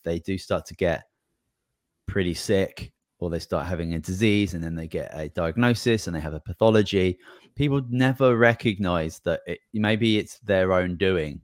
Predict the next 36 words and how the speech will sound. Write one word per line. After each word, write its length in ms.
for 80
twenty 300
years 340
of 140
eating 300
crap 420
and 380
not 220
working, 600
you 60
know, 160
not, 240
not 160
moving 240
their 140
body, 280
which 200
they're 160
designed 400
to 100
do. 260
So 140
it's 200
an 60
int-, 260
it's 300
interesting 580
that 220
we, 180
unless 360
you 140
do 300
start 320
taking 320
these 200
East, 200